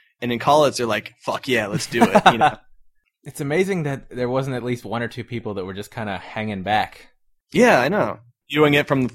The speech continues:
Speaker 1: you know, an outsider's perspective and being like, "What the hell is going on?"
Speaker 2: Exactly. Like, I have a few friends that dabble in fairly hard drugs.
Speaker 1: Yeah.
Speaker 2: And when they're trying something new, they have someone there,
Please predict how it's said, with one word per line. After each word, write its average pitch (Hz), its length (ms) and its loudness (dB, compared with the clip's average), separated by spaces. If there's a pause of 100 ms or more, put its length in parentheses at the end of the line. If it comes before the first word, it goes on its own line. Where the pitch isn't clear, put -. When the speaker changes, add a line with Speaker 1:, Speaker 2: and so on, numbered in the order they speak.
Speaker 1:
you 127 100 -2
know, 117 160 2
an 113 220 0
outsider's 117 480 0
perspective 120 420 -4
and 107 80 -6
being 110 140 -4
like, 104 160 -6
"What - 160 -8
the 113 100 -2
hell 123 440 -2
is 110 120 -8
going 110 280 -4
on?" 110 420 -4
Speaker 2:
Exactly. 139 720 -4 (100)
Like, 131 160 -4
I 156 80 4
have 180 140 2
a 147 60 -2
few 131 180 -4
friends 107 320 -6
that 104 100 -10
dabble 98 320 -4
in 92 100 -10
fairly 98 480 -6
hard 101 360 -4
drugs. 95 500 -6 (420)
Speaker 1:
Yeah. 123 160 0
Speaker 2:
And 110 220 -4
when 135 80 -4
they're 160 120 -4
trying 190 280 -2
something 131 400 -4
new, 131 240 -2
they 101 160 -4
have 117 240 -4
someone 110 380 -6
there, 113 460 0